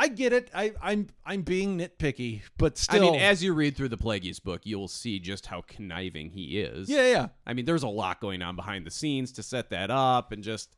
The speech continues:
Speaker 2: I mean, you know, it's, like, ten minutes out of a two-hour movie.
Speaker 1: Yeah.
Speaker 2: It didn't get fleshed out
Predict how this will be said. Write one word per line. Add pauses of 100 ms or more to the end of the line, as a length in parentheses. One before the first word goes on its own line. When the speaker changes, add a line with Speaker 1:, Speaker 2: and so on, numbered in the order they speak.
Speaker 2:
I
mean, (1500)
you
know,
it's,
like,
ten
minutes
out
of
a (280)
two-hour
movie. (300)
Speaker 1:
Yeah.
Speaker 2:
It
didn't
get
fleshed
out